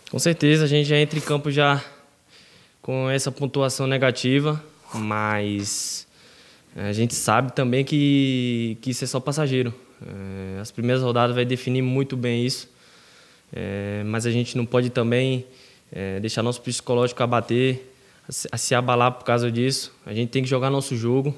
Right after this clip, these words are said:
que é como o professor Henderson fala, a gente tem que f-, procurar vencer todos os jogos. Independente de dificuldades, independente do que, das circunstâncias que vai acontecer no jogo,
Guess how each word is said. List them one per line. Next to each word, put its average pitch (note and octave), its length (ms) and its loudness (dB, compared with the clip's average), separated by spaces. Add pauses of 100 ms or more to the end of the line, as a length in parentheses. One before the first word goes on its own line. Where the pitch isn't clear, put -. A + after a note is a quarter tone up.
(140)
que - 140 -4
é G#2+ 300 0
como A#2+ 160 -2
o A#2+ 160 -6
professor A#2+ 420 -4
Henderson B2+ 280 -4
fala, A#2 260 0
a A#2+ 40 -2
gente A#2+ 160 -4
tem C3 140 2
que C#3 120 -6
f-, - 160 -10 (120)
procurar C3+ 340 2
vencer C3+ 280 -2
todos C#3+ 300 2
os D3 100 -2
jogos. G#2+ 360 -2 (680)
Independente A#2 580 0
de C3 400 0
dificuldades, A#2+ 720 0
independente B2 460 -2
do C3 80 -2
que, B2 240 -4
das A#2 420 0 (420)
circunstâncias C3 840 -2
que - 100 -6
vai B2 140 2
acontecer A#2+ 400 -2
no A#2 100 -2
jogo, A#2+ 380 -2